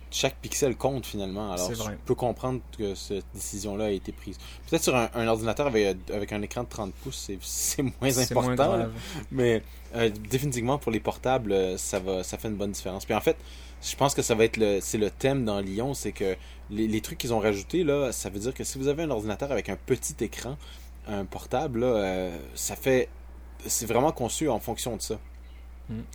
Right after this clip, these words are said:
Speaker 1: Euh, les, les, les autres A P I dont on va parler, là, le mode plein écran, et cetera, là,
Speaker 2: Oui.
Speaker 1: les espaces, euh, tout ça, c'est, c'est vraiment fait, euh, fo-, pour bien fonctionner avec un ordinateur en mode plein écran.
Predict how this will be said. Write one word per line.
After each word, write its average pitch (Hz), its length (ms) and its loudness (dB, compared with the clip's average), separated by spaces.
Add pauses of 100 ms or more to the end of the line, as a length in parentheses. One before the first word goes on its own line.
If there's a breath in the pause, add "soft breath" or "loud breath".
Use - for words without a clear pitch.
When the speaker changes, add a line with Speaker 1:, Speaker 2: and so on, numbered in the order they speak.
Speaker 1:
Euh, 98 360 2
les, 92 280 -4 (200)
les, 107 140 -2
les 98 220 -4
autres 104 140 2
A 104 40 0
P 117 100 -6
I 113 60 -2
dont 110 120 -4
on 104 60 -8
va 101 100 -4
parler, 98 300 -2
là, 117 160 2
le 95 180 -2
mode 101 220 0
plein 98 220 -2
écran, 117 300 -8
et 110 60 -8
cetera, 101 380 -6
là, 127 120 -4 (260 loud breath)
Speaker 2:
Oui. 113 80 -6 (100)
Speaker 1:
les 92 160 -6
espaces, 123 640 -2
euh, 95 100 -2 (200)
tout - 100 -10
ça, 151 160 2
c'est, 107 240 -2
c'est - 160 -4
vraiment 101 400 -2
fait, - 300 -4
euh, 95 140 2 (460)
fo-, 113 160 -4
pour 101 120 -6
bien 123 160 2
fonctionner 110 320 -4
avec 104 180 -4
un 98 60 -4
ordinateur 95 420 -4
en 98 40 -4
mode 98 140 -4
plein 98 160 -6
écran. - 240 -10